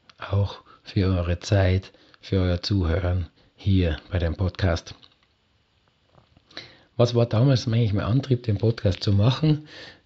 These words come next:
Der ist im Titel versteckt. Der Titel heißt ja, Digitalisierung ist für dich, und wahlweise kann man einen Punkt, ein Rufezeichen oder ein Fragezeichen dahinter setzen.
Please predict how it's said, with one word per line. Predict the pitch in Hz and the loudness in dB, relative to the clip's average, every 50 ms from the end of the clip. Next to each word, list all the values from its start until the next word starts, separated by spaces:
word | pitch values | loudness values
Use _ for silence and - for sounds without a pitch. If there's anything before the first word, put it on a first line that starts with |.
| _ - 104 | _ -4 0
Der | 101 104 | 0 0
ist | 107 - - | 0 0 0
im | 101 98 98 | 0 0 0
Titel | - - 135 127 - 110 | 0 -4 -4 -2 -2 -4
versteckt. | - - 95 85 - - - 117 - - - - - - - _ _ _ - - _ _ - | -2 -2 -2 -2 -2 2 2 2 2 0 -10 -12 -14 -16 -16 _ _ _ -20 -20 _ _ -8
Der | 101 | -8
Titel | 95 - 113 107 - 110 101 | -6 -6 -8 -6 -2 0 2
heißt | 90 90 98 95 - - | 4 4 2 2 0 0
ja, | - 95 | -2 -2
Digitalisierung | 92 - 107 107 101 95 90 - - 110 107 98 101 | 0 0 -2 0 0 0 0 0 0 0 0 2 0
ist | 110 - - - | -2 -2 -2 2
für | - 120 | 2 4
dich, | 110 123 139 139 - - | 6 6 4 4 2 0
und | 101 92 90 - - | -2 -4 -4 -2 -2
wahlweise | 90 87 95 104 95 90 90 87 101 90 | -2 0 0 2 2 0 0 0 -2 -2
kann | - 95 95 | -2 -2 -2
man | 95 87 | 0 0
einen | 82 82 | -2 -2
Punkt, | - - 101 113 123 - - | -2 0 0 0 0 0 -2
ein | - 90 85 | -6 -4 -2
Rufezeichen | 85 98 107 - 101 90 - 92 82 85 95 101 | -2 -2 -2 -2 -4 -4 -2 -2 -2 0 0 0
oder | 92 85 | 0 0
ein | - 85 | -2 -6
Fragezeichen | - - 104 101 104 101 - - - 85 82 - - - - _ _ - - - - - - - - _ _ - | -6 -4 -2 -2 -2 -2 -4 -4 -4 -4 -4 -4 -6 -6 -8 _ _ -20 -20 -20 -20 -20 -20 -20 -20 _ _ -2
dahinter | - 87 87 95 95 - 87 87 | 2 4 4 4 2 0 -2 0
setzen. | 82 92 87 - - - - 107 101 87 | 0 0 0 -2 -4 -6 -4 -2 -2 -2